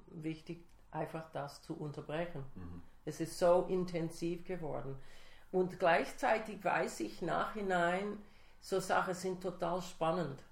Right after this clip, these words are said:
Speaker 1: weil eigentlich, ähm, die Leute sind so eingestiegen in das Spiel, inne,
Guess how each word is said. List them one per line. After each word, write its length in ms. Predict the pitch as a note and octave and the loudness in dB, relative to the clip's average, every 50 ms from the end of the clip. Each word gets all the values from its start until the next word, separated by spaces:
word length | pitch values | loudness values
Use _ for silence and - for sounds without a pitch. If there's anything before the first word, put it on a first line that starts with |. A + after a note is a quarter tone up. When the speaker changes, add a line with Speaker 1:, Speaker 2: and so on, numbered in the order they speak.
| - - - - | -20 -20 -16 -4
Speaker 1:
weil 420 | - D#3+ E3 D#3 D3+ D#3+ D#3 D#3 - - | 2 4 6 6 6 4 0 -2 -4 -6
eigentlich, 760 | - D#3 E3+ F#3 F3+ F#3+ F3+ E3 E3 D#3 D#3+ D#3+ - - - - | -2 0 0 2 2 0 -2 -2 -2 -2 -2 -4 -6 -10 -14 -10
ähm, 560 | - - D#3+ D3 D3+ D3 D3 D3 D3 D3 D3 - - - - - - - - - - - - - - - - - - - - - - - - - - - - - | -8 -6 -4 -2 -2 -2 -4 -4 -6 -6 -8 -10 -14 -18 -18 -18 -18 -18 -20 -20 -20 -20 -20 -20 -20 -20 -20 -20 -20 -20 -20 -20 -20 -20 -20 -20 -20 -8 -2 0
die 120 | E3+ E3+ | 2 2
Leute 260 | E3 E3+ G3 F#3 F#3+ | 2 2 -2 -4 -4
sind 220 | - - F#3 F3+ - | -2 -2 -2 0 2
so 220 | - F#3 F#3 F#3+ | 4 4 4 4
eingestiegen 600 | - G3+ G#3 G3+ - - - G#3 G#3 G3+ G3+ F3+ | 4 0 -4 -6 -6 -6 -4 -4 -2 0 0 2
in 140 | F3+ E3+ E3+ | 2 0 0
das 140 | D3+ - - | 0 -4 -6
Spiel, 520 | - - - G3 G#3 F3+ C3+ C3+ E3+ F#3 F3+ - - - - - - | -6 -4 -4 -2 -2 -2 -2 -2 -4 -6 -8 -12 -16 -18 -20 -8 -4
inne, 380 | F3 F3+ F#3+ F#3 D3+ C#3+ D#3+ | -2 0 0 0 0 -2 -4